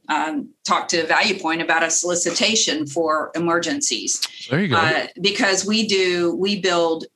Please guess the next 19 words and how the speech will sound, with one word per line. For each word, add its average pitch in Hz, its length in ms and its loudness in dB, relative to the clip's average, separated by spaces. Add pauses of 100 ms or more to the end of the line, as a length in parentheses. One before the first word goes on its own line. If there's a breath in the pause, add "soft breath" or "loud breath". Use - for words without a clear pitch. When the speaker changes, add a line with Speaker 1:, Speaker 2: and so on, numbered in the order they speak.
(120)
Speaker 1:
shelters, 180 840 0
we 170 180 -2
build 156 440 -2 (640)
base 220 360 2
camps, 160 500 0
we 180 120 -2
build 160 300 -2
pods. 208 680 2
There's 208 180 -2 (100)
all 214 240 4
kinds 208 280 0
of, - 60 -2
and 190 160 -2
that's 240 200 0
not 185 180 0
uni-, 165 320 -6
unique 156 340 -4
to 135 80 -14
Florida. 135 480 -4